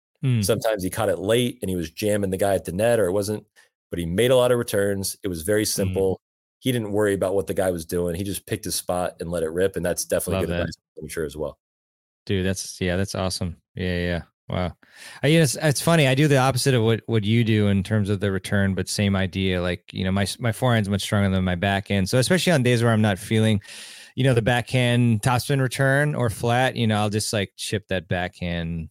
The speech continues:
Speaker 1: over the net player. So it neutralizes and, yeah, it's, it's, it's a good play. Pretty
Speaker 2: Yeah,
Speaker 1: good.
Speaker 2: returns in play are huge.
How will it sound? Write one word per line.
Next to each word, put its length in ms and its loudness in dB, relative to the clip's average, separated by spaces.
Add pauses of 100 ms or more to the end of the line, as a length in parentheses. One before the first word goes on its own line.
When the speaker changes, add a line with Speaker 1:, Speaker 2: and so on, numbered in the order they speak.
(100)
Speaker 1:
over 200 -6
the 100 -4
net 200 -8
player. 360 -6
So 540 -6 (200)
it 140 -4
neutralizes 840 -2
and, 280 -6
yeah, 260 -6
it's, 200 -14
it's, 180 -14
it's 160 -14
a 40 -16
good 140 -6
play. 240 -6 (480)
Pretty 120 2
Speaker 2:
Yeah, 40 -2
Speaker 1:
good. 100 0
Speaker 2:
returns 360 0
in 120 0
play 220 4
are 100 2
huge. 640 -4